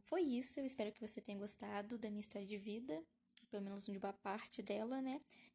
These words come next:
E que tenha me conhecido um pouco mais através desse podcast. Eu sei que sou nova na escola e que vocês não me conhecem muito bem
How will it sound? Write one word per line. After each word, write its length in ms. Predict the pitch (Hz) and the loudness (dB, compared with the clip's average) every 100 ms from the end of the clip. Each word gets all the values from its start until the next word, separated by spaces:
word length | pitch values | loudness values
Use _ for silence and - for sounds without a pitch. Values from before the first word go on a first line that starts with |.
| - | -4
E 240 | 254 254 | -2 -2
que 100 | 269 | -2
tenha 300 | 269 277 285 | -2 0 0
me 100 | 294 | -2
conhecido 420 | 285 285 294 254 | -2 0 0 0
um 60 | 277 | 0
pouco 260 | 294 302 | 0 0
mais 280 | 349 247 240 | 0 2 2
através 600 | 247 247 247 226 247 - - _ - | 0 0 0 0 -2 -6 -12 _ -4
desse 200 | 269 - | -4 -2
podcast. 880 | - 269 302 - - - - - - _ - _ - | -4 -4 -4 -6 -4 -4 -4 -6 -8 _ -20 _ -4
Eu 480 | 240 233 240 233 240 | 0 2 2 0 -2
sei 180 | - 302 | -4 0
que 100 | 330 | 2
sou 160 | - | 2
nova 300 | 294 226 220 | 4 2 2
na 100 | 220 | 0
escola 540 | 220 - - 196 196 233 - - - | 2 0 0 -4 -2 -6 -12 -16 -8
e 140 | 226 | -8
que 760 | 220 - 233 214 208 208 208 - _ - 254 226 | -6 -8 -6 -4 -4 -2 -4 -6 _ -10 -6 -2
vocês 360 | 226 233 214 - | 2 2 0 -2
não 100 | 214 | -4
me 100 | 226 | -4
conhecem 520 | 233 226 208 208 233 | -2 -2 -2 -4 -4
muito 280 | 208 202 214 | -4 -6 -6
bem 380 | 202 196 240 | -6 -4 -6